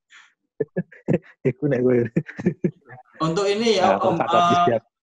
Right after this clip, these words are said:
Speaker 2: dari masing-masing
Speaker 1: Nah.
Speaker 2: drone kan punya, eh, apa, batas ketinggian yang di, di apa, di, udah di lock di apa, drone-nya itu kan.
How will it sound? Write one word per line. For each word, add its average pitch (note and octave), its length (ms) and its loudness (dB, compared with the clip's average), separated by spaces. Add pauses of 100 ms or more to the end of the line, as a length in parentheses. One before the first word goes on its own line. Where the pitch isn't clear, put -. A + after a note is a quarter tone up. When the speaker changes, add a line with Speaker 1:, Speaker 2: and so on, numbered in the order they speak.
(120)
Speaker 2:
dari D#3+ 240 0
masing-masing E3 840 -6
Speaker 1:
Nah. - 80 -18
Speaker 2:
drone D#3 180 2
kan A3 160 -4
punya, F3+ 260 -4 (140)
eh, D#3 480 -4
apa, D#3 240 -8
batas D#3 320 -4
ketinggian D3+ 560 -4
yang C#3+ 320 -4
di, A#2+ 480 -6 (400)
di A#2+ 240 -6
apa, E3+ 240 -8
di, A#2+ 160 -8
udah A#2+ 240 -8
di A#2 80 -10
lock A#2+ 320 -8
di G#2+ 400 -8 (800)
apa, D#3 240 -10
drone-nya A2+ 400 -8
itu B2 160 -6
kan. A#2 160 -6